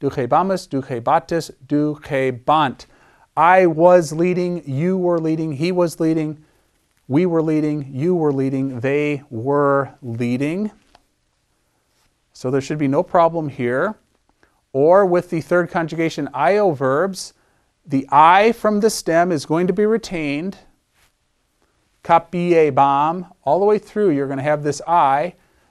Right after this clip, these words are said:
Then you lengthen the E. That creates your stem, and then you add the imperfect endings.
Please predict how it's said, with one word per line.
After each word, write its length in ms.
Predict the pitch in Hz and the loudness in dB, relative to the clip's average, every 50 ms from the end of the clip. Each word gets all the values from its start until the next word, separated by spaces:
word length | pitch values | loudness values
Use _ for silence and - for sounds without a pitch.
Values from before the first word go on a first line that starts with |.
| _ | _
Then 240 | - 127 147 165 175 | -6 -4 -2 -2 -2
you 140 | 175 180 165 | -2 -2 -2
lengthen 640 | 135 131 147 165 202 220 - - - 233 233 233 226 | -2 -2 -2 -2 -2 -4 -8 -8 -6 -2 -2 -2 -2
the 180 | 247 247 240 - | -2 -6 -6 -6
E. 480 | 180 170 147 143 151 160 190 220 220 - _ _ _ _ _ _ _ _ _ - _ _ _ _ _ _ _ _ _ _ _ _ _ _ _ _ _ _ _ _ _ _ _ _ _ _ _ _ | -6 -4 -4 -2 -2 -4 -4 -6 -8 -12 _ _ _ _ _ _ _ _ _ -20 _ _ _ _ _ _ _ _ _ _ _ _ _ _ _ _ _ _ _ _ _ _ _ _ _ _ _ _
That 240 | 123 127 143 156 - | -4 -2 -2 -2 -4
creates 460 | - - 175 175 175 175 - - - | -4 -2 0 0 0 -2 -4 -6 -4
your 160 | 175 170 165 | -4 -4 -4
stem, 720 | - - - - - 202 180 156 139 139 151 185 190 185 _ _ _ _ _ _ _ | -4 -8 -10 -8 -6 -4 -4 -2 -2 -4 -6 -8 -10 -14 _ _ _ _ _ _ _
and 120 | 131 131 | -8 -6
then 140 | 143 156 175 | -6 -4 -6
you 140 | 196 214 - | -6 -8 -6
add 240 | 131 143 147 156 160 | -4 -4 -4 -2 -4
the 100 | 190 180 | -6 -6
imperfect 520 | 180 170 - - 135 131 - 156 147 - | -6 -6 -6 -6 -6 -4 -6 -6 -6 -4
endings. 640 | 190 214 220 196 156 117 104 101 - - - - | -4 -4 -4 -4 -6 -6 -8 -12 -18 -20 -20 -20